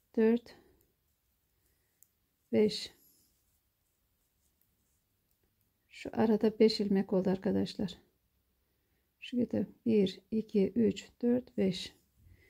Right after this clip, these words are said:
Bir milaz aldım. İkisini bir kapattım şu şekilde. Bir, iki, üç, dört,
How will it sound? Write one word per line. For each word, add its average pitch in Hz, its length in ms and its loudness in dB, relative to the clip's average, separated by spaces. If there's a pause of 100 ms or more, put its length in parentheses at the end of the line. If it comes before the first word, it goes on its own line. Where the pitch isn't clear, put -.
(340)
Bir 247 140 6
milaz 202 380 4
aldım. 202 440 2 (1300)
İkisini 214 480 0
bir 233 200 0
kapattım 185 520 0
şu 190 120 -4
şekilde. 196 600 -2 (1500)
Bir, 220 380 -4 (1200)
iki, 233 580 -2 (1800)
üç, 233 400 -2 (760)
dört, 233 420 -2